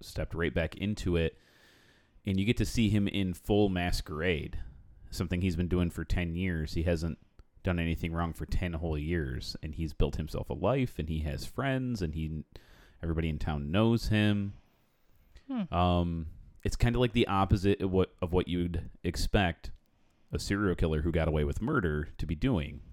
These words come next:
Speaker 1: You think he'd be hiding out, keeping a low profile, but he's not. He is out there living his life, going s-,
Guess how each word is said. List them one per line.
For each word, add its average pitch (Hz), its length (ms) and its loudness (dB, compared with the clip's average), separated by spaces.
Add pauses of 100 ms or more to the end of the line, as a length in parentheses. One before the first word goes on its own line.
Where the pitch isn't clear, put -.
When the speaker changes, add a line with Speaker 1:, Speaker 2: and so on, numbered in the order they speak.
(180)
Speaker 1:
You 85 80 -2
think 85 180 -4
he'd 82 120 -2
be 76 160 -2
hiding 78 380 -4
out, 98 340 0
keeping 82 280 -4
a 78 40 -2
low 71 160 -2
profile, 82 480 0
but 73 120 -6
he's 98 260 0
not. 87 480 0 (920)
He 110 200 4
is 101 120 4
out 107 220 4
there 92 160 8
living 90 300 4
his 85 200 -2
life, 151 480 4
going 98 280 4
s-, - 240 -6